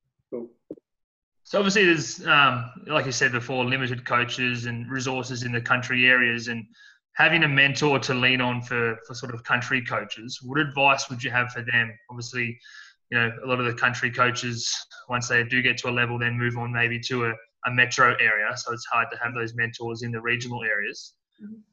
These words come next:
Speaker 1: What ad-, what advice is it for, for those guys growing up there?
Speaker 2: Look,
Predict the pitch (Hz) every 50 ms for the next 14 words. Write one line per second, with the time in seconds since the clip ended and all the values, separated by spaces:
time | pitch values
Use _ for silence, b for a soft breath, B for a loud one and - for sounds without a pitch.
0 | _ _ - 135 135 135 139 127 131 131 131 127 117 120 117 120 120 - 123 117
1 | - 104 - - 117 113 110 107 110 - - - 123 117 113 113 110 - 113 113
2 | 110 110 117 123 117 113 110 110 107 110 - 110 110 - _ _ _ _ _ _
3 | _ _ _ _ _ _ _ - 240 254 240 - - -